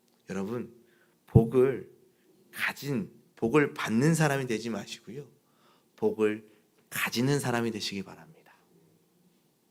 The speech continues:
정말 이거는 큰 차이예요. 복을 가진 사람이 복을 줄 수 있는 거예요. 복을 소유한 사람이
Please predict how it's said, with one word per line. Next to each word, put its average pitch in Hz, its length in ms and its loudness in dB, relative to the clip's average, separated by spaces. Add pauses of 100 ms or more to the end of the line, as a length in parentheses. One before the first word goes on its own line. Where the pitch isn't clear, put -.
(320)
정말 135 380 -4
이거는 143 380 -4 (120)
큰 214 280 -4
차이예요. - 520 -10 (1500)
복을 170 320 2
가진 165 400 -2
사람이 139 580 -4 (460)
복을 123 500 0 (480)
줄 104 220 -8
수 - 240 -6
있는 87 160 -8
거예요. - 400 -20 (1080)
복을 143 340 2
소유한 185 600 6
사람이 156 560 -2